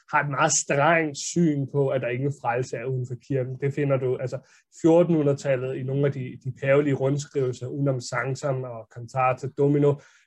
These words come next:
hvor de kan sige, at, du ved, at det er nødvendigt at være underlagt paven, øh, ellers kan du ikke blive frelst. Øhm,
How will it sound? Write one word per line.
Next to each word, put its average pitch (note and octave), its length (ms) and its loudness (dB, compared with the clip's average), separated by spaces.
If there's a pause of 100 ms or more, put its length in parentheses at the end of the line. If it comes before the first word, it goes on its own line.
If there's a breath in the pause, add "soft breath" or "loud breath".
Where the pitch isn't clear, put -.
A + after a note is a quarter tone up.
(160)
hvor D3+ 160 6
de D#3+ 120 0
kan D#3 120 2
sige, F#3+ 400 6
at, C#3+ 160 0
du D3 100 -10
ved, C#3 180 4 (360)
at C3+ 120 -10
det C#3 100 -6
er C3 40 -4
nødvendigt F3 600 4
at C3+ 160 -4
være B2+ 240 -4
underlagt D#3 420 4 (120)
paven, C#3+ 380 4 (280)
øh, B2 300 -6
ellers E3+ 200 2
kan D#3 120 0
du D3+ 40 4
ikke D3 100 0
blive A#2 140 -10 (120)
frelst. F3+ 340 2 (560 soft breath)
Øhm, C3 420 2